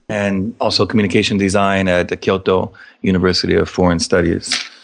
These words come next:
in April. So that's, that's when our system starts. So we're actually from April.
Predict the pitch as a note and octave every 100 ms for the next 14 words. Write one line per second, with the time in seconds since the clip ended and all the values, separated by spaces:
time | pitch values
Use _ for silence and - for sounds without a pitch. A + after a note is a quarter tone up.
0 | - - A#2+ G2 A2+ D3+ E3 A#2 F#2+ B2
1 | C3+ - C3+ C3+ C3+ A#2 G#2 A2+ G#2 F2+
2 | F#2+ E2 - G2 G2+ G2 F#2 - F2 -
3 | F2 - F#2+ F2+ - -